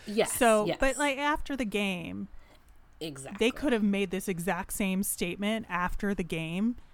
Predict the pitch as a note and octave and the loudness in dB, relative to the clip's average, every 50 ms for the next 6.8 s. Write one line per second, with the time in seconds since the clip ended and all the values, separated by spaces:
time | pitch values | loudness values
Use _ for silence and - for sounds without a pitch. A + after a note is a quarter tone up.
0 | - - - - - G#3+ G#3 F#3 G3 F#3+ D4+ - - - - - - - - A3 | -20 -20 -14 -4 0 2 4 4 4 2 0 -6 -12 -20 -20 4 8 8 8 8
1 | - G#3+ G3 G3 F#3 F3+ F3+ F3+ E3+ F3+ F3 F3 E3 E3+ - - - F3+ D#3+ D#3+ | 6 2 2 2 2 2 2 0 0 -2 -4 -4 -4 -6 -4 -4 -4 -4 -4 -4
2 | E3 D#3+ D#3 D#3 D#3 D#3 E3 E3+ E3 D#3 - - - F#3 - - - - - - | -4 -6 -6 -6 -6 -8 -8 -8 -6 -4 -2 -2 -2 -2 -2 -4 -8 -14 -14 -10
3 | - - - - - - - - - - - - - - F3+ G#3+ C4 D4 C4 - | -10 -10 -10 -12 -18 -20 -20 -20 -20 -20 -20 -20 -10 -2 0 2 4 4 2 0
4 | - - - - - F#3+ G3 G3+ - - - G#3 G#3 G#3+ G#3+ - A#3 G3+ F3 - | -2 -10 -14 -10 -6 -4 -4 -4 -4 -2 0 2 2 2 2 0 0 -2 -2 -2
5 | - - - - - G#3 G#3 G#3 F#3+ F3+ A3+ B3 C4+ C#4+ C#4+ C#4+ C#4+ A#3+ F#3+ F#3 | -6 -14 -6 0 2 2 2 2 4 6 6 6 6 6 6 4 4 2 2 2
6 | G#3 A3 A#3 B3 B3 B3+ A#3 G#3+ G#3 G3+ G3 F#3+ E3+ E3+ D#3+ | 2 2 4 4 2 2 2 2 2 2 2 2 0 -2 -6